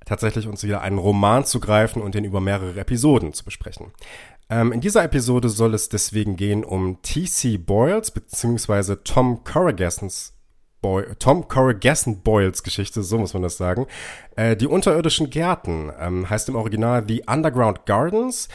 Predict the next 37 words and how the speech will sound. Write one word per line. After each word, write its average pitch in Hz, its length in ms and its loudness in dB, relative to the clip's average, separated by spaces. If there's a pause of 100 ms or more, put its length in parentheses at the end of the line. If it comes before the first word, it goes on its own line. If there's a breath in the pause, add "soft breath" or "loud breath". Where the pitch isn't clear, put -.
(220 loud breath)
und 135 180 0
ist 135 140 -2
in 143 80 0
einer 123 120 0
Kurzgeschichtensammlung 107 920 0
erschienen 110 420 -2
mit 113 140 0
dem 110 100 0
Titel 117 400 -2
Schluss - 460 0
mit 107 220 0 (120)
Cool, 180 300 4
die 131 100 -12
im 117 120 -2
Original 110 420 0
den 123 160 -2
Titel 123 320 -6
After 104 360 -2
the 123 60 -4
Plague - 480 2 (380 loud breath)
trägt 95 440 -6
und 101 120 -12
im 101 100 -4
Jahr 98 140 0
zweitausendeins 104 920 -2
veröffentlicht 95 560 -4
wurde. 80 240 -12 (1040 loud breath)
Ähm, 120 200 0
ihr 123 120 0
erahnt 120 380 -2
es, 220 160 -2
wir 120 80 2
haben 123 100 0
die 110 80 -2
deutsche 123 240 2
Version 185 320 2
gelesen, 196 540 0